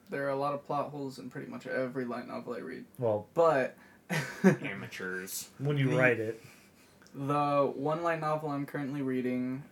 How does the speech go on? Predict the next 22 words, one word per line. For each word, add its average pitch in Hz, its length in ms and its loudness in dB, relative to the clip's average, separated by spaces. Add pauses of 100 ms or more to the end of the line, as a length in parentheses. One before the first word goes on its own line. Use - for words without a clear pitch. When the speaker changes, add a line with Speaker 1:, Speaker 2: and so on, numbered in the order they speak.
Speaker 1:
uh, 120 260 -2 (380)
forgot 135 440 2
the 143 60 -6
name, 135 540 -2
but 135 180 4
it 135 300 2
is 135 400 0
a 123 340 2 (340)
cultivation, 160 1400 -2 (640)
uh, 120 200 4
world, 123 640 2
which 135 300 -2
means 123 600 0 (600)
that 131 200 2
you 143 120 -2
have 139 220 0
to, - 60 -6
like, 127 180 -2
meditate 139 600 -4
to 147 80 -4
grow 147 360 -2 (140)
stronger. 160 500 -6